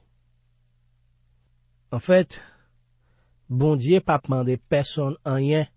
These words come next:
tout otan ou poko vin jwenn Kris e aksepte l kòm sove pèsonèl ou. Tout otan ou poko rive anba pye lakwa, Bondye pa gen okenn biznis l ap regle avè ou.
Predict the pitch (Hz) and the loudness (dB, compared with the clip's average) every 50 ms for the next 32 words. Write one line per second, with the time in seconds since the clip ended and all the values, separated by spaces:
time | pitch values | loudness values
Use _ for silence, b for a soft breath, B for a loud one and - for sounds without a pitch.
0 | _ _ _ _ _ _ _ _ _ _ _ _ _ - 160 143 - 156 143 - | _ _ _ _ _ _ _ _ _ _ _ _ _ -4 -2 -2 0 -2 -2 0
1 | 156 147 147 139 - - 151 - - 143 139 123 139 143 143 131 143 143 139 139 | 0 0 0 -2 0 -2 -2 0 0 0 2 2 2 2 2 2 2 2 0 0
2 | - - 117 107 107 - - 151 127 120 - - - 123 - - 127 117 110 104 | -2 -6 -8 -10 -8 -4 0 0 0 0 0 -2 -6 -6 -4 -4 -4 -4 -4 -4
3 | - 113 104 - - 117 104 98 101 95 - 101 95 - 107 95 92 90 90 82 | -6 -8 -8 -6 -6 -6 -4 -4 -4 -6 -6 -8 -8 -6 -6 -6 -6 -6 -8 -10
4 | - _ _ _ _ _ _ _ _ _ _ _ _ _ _ _ _ _ _ _ | -14 _ _ _ _ _ _ _ _ _ _ _ _ _ _ _ _ _ _ _
5 | - 185 147 - 214 - - 208 196 196 - - 196 - - 185 170 143 - 190 | -2 0 2 2 0 2 4 4 4 4 4 4 2 4 4 4 2 4 2 2
6 | 190 170 170 175 175 160 - 147 139 131 139 135 - - 135 120 117 120 120 - | 2 2 2 2 0 0 0 -2 0 0 0 0 -2 -2 -4 -4 -2 -4 -6 -8
7 | - - 160 165 170 170 - - _ _ _ _ _ _ _ _ 151 143 170 165 | -6 -2 0 0 0 0 -2 -6 _ _ _ _ _ _ _ _ 2 4 4 4
8 | 143 151 160 151 - 160 160 156 160 156 151 - - 160 151 151 139 143 165 160 | 4 4 2 2 2 2 2 2 2 2 2 0 0 0 0 2 2 2 2 2
9 | 147 139 151 156 156 139 - - 131 120 113 127 123 113 127 123 123 120 123 147 | 4 4 4 4 4 4 2 -2 -4 -4 -4 -4 -4 -2 -2 -2 -2 0 0 0
10 | 160 113 - - | 0 0 -4 -8